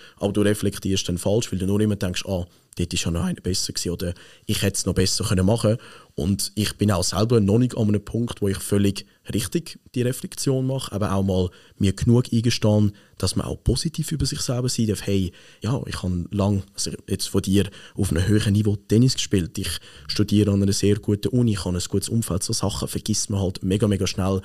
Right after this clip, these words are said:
wie man wieder in die negative Spirale reinkommt. Und ich denke, dass auch dort ein Punkt ist, wo man wirklich anfangen muss,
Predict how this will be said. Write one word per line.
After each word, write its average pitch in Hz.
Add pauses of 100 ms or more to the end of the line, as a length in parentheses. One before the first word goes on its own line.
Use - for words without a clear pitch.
(320)
wie 104
man 104
wieder 92
in 98
die 92
negative 92
Spirale 92
reinkommt. 92
Und 95
ich -
denke, 95 (480)
dass 104
auch 87
dort 107
ein 98
Punkt 110
ist, 104
wo -
man 90
wirklich 117
anfangen 104
muss, 98